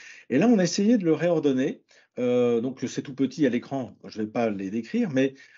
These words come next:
on a compris que, par exemple, sur une carte de Vauban, qui parle de relief,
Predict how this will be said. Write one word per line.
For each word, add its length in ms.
on 160
a 80
compris 460
que, 160
par 260
exemple, 460
sur 280
une 120
carte 260
de 140
Vauban, 480
qui 100
parle 260
de 80
relief, 600